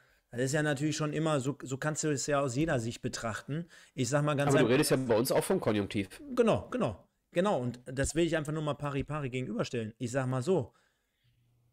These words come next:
Speaker 1: wenn du als M S V Duisburg so blöd, sag ich jetzt mal, ich hole mal ein bisschen schärfer jetzt aus, so blöd zwei
Speaker 2: Mhm.
Speaker 1: Elfmeter, die absolut nicht sein müssen,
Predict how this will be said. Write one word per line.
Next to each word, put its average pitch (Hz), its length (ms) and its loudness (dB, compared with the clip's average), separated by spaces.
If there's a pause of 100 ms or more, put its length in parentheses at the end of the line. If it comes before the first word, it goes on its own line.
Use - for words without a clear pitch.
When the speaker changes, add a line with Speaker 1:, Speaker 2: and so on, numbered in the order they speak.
(260)
Speaker 1:
wenn 127 160 2
du 139 120 0
als 131 200 -2
M 135 120 -4
S 131 80 -4
V 127 160 -2
Duisburg 131 500 -4
so 113 320 -2
blöd, 156 560 2
sag 117 220 -4
ich 107 80 -8
jetzt 107 160 -6
mal, 120 180 -6
ich 123 140 -8
hole 127 80 -4
mal 123 160 -6
ein 120 180 -12
bisschen 123 240 -8
schärfer 127 320 -10
jetzt 156 180 -10
aus, 180 260 -10
so 135 200 -2
blöd 170 320 -2
zwei 156 300 -4
Speaker 2:
Mhm. - 60 -6
Speaker 1:
Elfmeter, 170 640 -2
die 123 260 -8 (140)
absolut 214 480 -4 (420)
nicht 175 260 -4
sein 170 220 -2
müssen, 170 300 -4